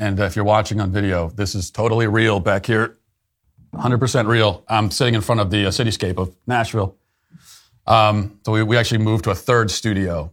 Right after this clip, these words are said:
and, uh, now I'm just sitting, I've got this great, we're in a high rise in Nashville, and you can see the background there. Is that even Nashville? Yeah, it is. Okay. Uh, that's where we are.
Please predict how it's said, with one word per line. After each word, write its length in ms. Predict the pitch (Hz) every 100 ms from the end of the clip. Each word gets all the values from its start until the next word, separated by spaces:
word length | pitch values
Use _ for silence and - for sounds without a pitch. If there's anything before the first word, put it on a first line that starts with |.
| _
and, 320 | 98 92 90
uh, 140 | 92 90
now 240 | 98 95
I'm 100 | 90
just 180 | 92 -
sitting, 220 | 104 95
I've 100 | 90
got 140 | 95
this 180 | 95 95
great, 360 | - 101 101 98
we're 120 | 104
in 60 | 98
a 120 | 87
high 220 | - 113 110
rise 480 | 110 107 104 98
in 100 | 98
Nashville, 540 | 95 101 101 110 101 - _ _ -
and 120 | 95
you 40 |
can 120 | 92 95
see 200 | - 107
the 80 |
background 500 | 90 110 101 104 101
there. 240 | 104 101 - _ _ _ _ _ _ _ _ _
Is 120 | 113 127
that 120 | 156
even 180 | 170 123
Nashville? 460 | 110 120 160 147 - _ _ _ _ _ _ _ -
Yeah, 140 | 147
it 40 | 98
is. 180 | 78 -
Okay. 200 | 113 85 - _ _ _ - - - - _ -
Uh, 200 | 117 110
that's 180 | 120
where 120 | 113 104
we 100 | 101
are. 220 | 98